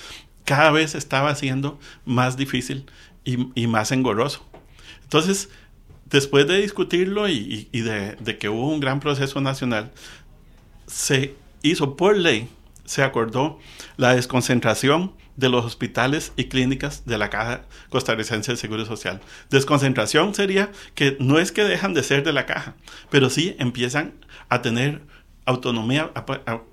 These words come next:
empiezan a tener capacidad para tomar decisiones, especialmente financieras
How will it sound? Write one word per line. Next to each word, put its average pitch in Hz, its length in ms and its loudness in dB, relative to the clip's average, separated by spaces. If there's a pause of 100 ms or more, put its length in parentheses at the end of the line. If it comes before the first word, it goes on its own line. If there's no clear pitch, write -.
empiezan 123 420 0
a 147 80 2
tener 127 300 -2
capacidad 117 500 0
para 156 200 -4
tomar 135 260 0
decisiones, 143 600 -4
especialmente 131 680 -4 (880)
financieras 131 760 0